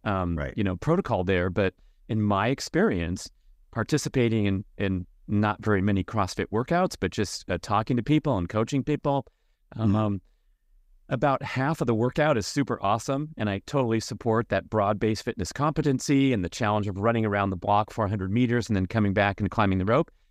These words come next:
Speaker 1: And I feel like around halfway through, I conclude that is the absolute optimal workout, even for a fit person like me.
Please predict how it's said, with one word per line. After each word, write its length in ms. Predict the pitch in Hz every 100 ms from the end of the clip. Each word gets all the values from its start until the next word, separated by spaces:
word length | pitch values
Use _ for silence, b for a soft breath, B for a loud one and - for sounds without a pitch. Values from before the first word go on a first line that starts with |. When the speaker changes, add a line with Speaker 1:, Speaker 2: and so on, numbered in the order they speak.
| -
Speaker 1:
And 100 | 120
I 60 |
feel 220 | 113 151 127
like 260 | 107 107 -
around 340 | 120 135 127
halfway 520 | 92 135 151 - 127
through, 520 | 113 117 170 117 90 95 _ _ _ _ -
I 100 | 131
conclude 440 | 135 113 160 135
that 160 | 123 135
is 140 | 117
the 160 | - - 123
absolute 580 | 131 - 120 127 117 - _ _ _
optimal 440 | 127 156 139 113 110
workout, 480 | 143 - 101 98 -
even 220 | 160 170
for 160 | - 113
a 60 |
fit 220 | 104 147 -
person 320 | 135 120 113
like 200 | 104 120
me. 320 | 185 120